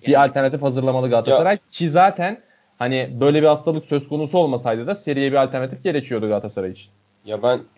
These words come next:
Speaker 3: fikstüre bakıyorum da öyle soğukta zorlanacağı da bir ikinci yarı Sivas deplasmanı olur. İşte yirmi beşinci haftaya denk geliyor.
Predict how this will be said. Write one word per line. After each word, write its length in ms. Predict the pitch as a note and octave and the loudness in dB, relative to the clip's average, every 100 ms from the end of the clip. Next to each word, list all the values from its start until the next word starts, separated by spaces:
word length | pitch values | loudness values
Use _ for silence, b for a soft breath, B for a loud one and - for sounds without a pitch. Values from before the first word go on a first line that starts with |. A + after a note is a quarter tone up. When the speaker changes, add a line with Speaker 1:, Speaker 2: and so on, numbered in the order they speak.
| A2 | _
Speaker 3:
fikstüre 480 | B2 A#2 - C3+ D3 | -14 -12 -4 0 0
bakıyorum 460 | D#3 D#3 D#3+ A3+ | -2 -4 -4 -2
da 140 | G3+ C3+ | 0 0
öyle 160 | C#3 | 0
soğukta 420 | D3 D#3 D3+ E3+ D#3+ | -4 -6 -6 -6 -6
zorlanacağı 640 | E3 D#3 D#3+ D3 E3 E3 | -4 -2 -4 -2 -2 -2
da 100 | E3 | -4
bir 200 | E3+ - | -6 -6
ikinci 340 | C#3 D#3 D#3+ | -10 -8 -6
yarı 120 | E3+ D#3+ | -6 -6
Sivas 380 | - D3+ D#3+ | -4 0 0
deplasmanı 560 | E3+ E3 E3 D#3+ D#3+ E3 | -2 -2 -2 -2 -2 0
olur. 320 | F3 D3 - _ _ _ _ _ _ | 0 -2 -12 _ _ _ _ _ _
İşte 260 | _ _ B2 | _ _ -4
yirmi 360 | B2 C3+ C3+ | 0 0 0
beşinci 300 | C#3 C#3+ C#3+ | -2 -2 0
haftaya 300 | D3 C#3+ D#3 | 0 0 -4
denk 180 | D3 C3+ | -4 -4
geliyor. 280 | B2 A#2 | -6 -4